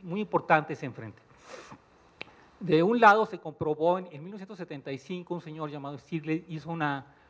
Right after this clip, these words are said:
un, un, un libro donde mide el Producto Interno Bruto y el ingreso per cápita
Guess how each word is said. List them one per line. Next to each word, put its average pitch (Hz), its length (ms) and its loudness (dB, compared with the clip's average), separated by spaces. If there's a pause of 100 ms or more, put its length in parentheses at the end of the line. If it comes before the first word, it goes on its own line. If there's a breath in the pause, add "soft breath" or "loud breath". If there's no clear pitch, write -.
(260 soft breath)
un, 165 220 -10
un, 196 200 -8
un 175 180 0
libro 175 420 4
donde 139 360 -4
mide 165 500 -2 (260)
el 123 100 -12
Producto 143 380 -8
Interno 165 380 -2
Bruto 170 320 0
y 131 80 -12
el 120 100 -8
ingreso 127 280 -14
per - 180 -16
cápita 127 460 -8